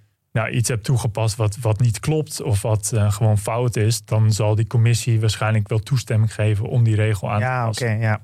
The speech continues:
Speaker 2: ja.
Speaker 1: Dus het kan wel, maar het is wel lastig.
Speaker 2: Ja, dus foutjes kunnen wel, maar niet, eh, het is wel beveiligd dat je niet in één keer, eh, als, hey, die index performt niet, we gooien er even,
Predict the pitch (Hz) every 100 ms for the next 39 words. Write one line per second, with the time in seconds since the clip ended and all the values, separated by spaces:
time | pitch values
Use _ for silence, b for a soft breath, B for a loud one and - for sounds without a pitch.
0 | _ _ 117 110 - b - - 143 160
1 | 143 160 190 202 - 123 123 131 117 101
2 | 104 - - 127 127 120 107 - 131 131
3 | - 120 110 110 101 101 107 101 107 101
4 | 98 101 101 113 110 107 107 101 110 110
5 | 104 110 - 113 110 110 107 101 110 101
6 | 104 107 113 113 104 123 110 110 117 107
7 | 123 - 123 117 120 120 117 127 110 113
8 | 117 - 123